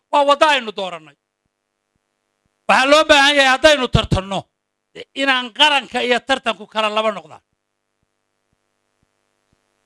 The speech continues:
Waxaa kaloo iyaduna jawaaba, doorashada iyo dimuqraadiyadda aynu qaadanay, ee aynu rabnay inaynu gobol gobolka iyo degmo degmada iyo reer reernimada iyo qabiilnimada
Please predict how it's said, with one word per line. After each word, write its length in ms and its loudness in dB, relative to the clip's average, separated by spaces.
Waxaa 220 2
kaloo 280 2
iyaduna 320 0
jawaaba, 480 0
doorashada 460 0
iyo 120 -8
dimuqraadiyadda 600 -4
aynu 180 -8
qaadanay, 480 -10
ee 200 0
aynu 300 0
rabnay 400 -2
inaynu 380 -6
gobol 280 -2
gobolka 480 -2
iyo 140 0
degmo 340 -4
degmada 480 -2
iyo 160 -2
reer 260 -2
reernimada 680 -2
iyo 180 -2
qabiilnimada 680 -4